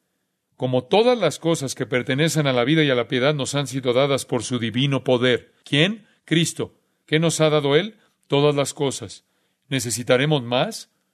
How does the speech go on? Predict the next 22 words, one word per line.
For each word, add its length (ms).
¿Cómo 240
las 180
consigo? 720
Mediante 600
el 120
conocimiento 1200
de 140
aquel 520
que 140
nos 180
llamó 360
por 160
su 200
gloria 320
y 100
excelencia, 800
a 180
través 560
del 160
conocimiento 840
de 460
Él. 360